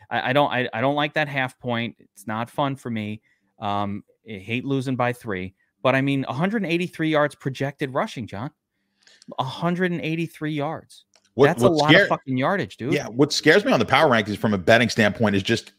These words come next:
Speaker 2: the, as big a disparity as it is on my rankings. Like, again, it, I'm not always gonna be close to what the biggest number is,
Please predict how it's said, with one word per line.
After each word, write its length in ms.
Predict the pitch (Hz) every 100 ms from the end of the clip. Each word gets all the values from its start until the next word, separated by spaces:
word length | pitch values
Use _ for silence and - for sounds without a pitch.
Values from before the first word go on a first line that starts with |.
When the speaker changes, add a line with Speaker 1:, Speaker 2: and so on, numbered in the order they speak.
| - -
Speaker 2:
the, 200 | 95 - _ _ -
as 200 | 110 -
big 180 | - 139
a 40 | 113
disparity 640 | - - 110 113 107 101
as 140 | 92
it 100 | 87 -
is 480 | 107 98 80 80 - _ _ _ _ _ _
on 180 | 107 110
my 200 | 110 117
rankings. 640 | 117 110 110 104 98 92 90
Like, 260 | 98 95 -
again, 340 | 123 143 120 104
it, 80 | 101
I'm 160 | 117 120
not 160 | 127 120
always 240 | 107 98
gonna 120 | 101
be 340 | 90 92 90 -
close 360 | - 110 101 - -
to 400 | 98 92 87 - _
what 280 | - 101 98
the 60 | 90
biggest 360 | 101 98 92
number 280 | 101 98 92
is, 280 | 85 82